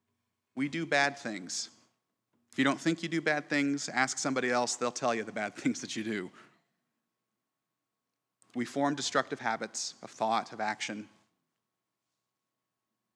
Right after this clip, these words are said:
We can't change our own hearts. Often when we try to do something good, it goes badly. This sin wreaks destruction in our lives now,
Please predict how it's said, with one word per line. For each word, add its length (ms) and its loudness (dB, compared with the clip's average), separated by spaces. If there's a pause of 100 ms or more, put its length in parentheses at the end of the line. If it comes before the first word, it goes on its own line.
(140)
We 100 2
can't 320 -2
change 340 0
our 140 0
own 140 -2
hearts. 560 -8 (1700)
Often 340 12
when 100 4
we 80 4
try 360 10
to 80 2
do 140 2
something 400 0
good, 260 2
it 120 0
goes 300 4
badly. 680 2 (2000)
This 180 4
sin 580 4
wreaks 360 0
destruction 880 0
in 100 -2
our 140 4
lives 420 2
now, 460 2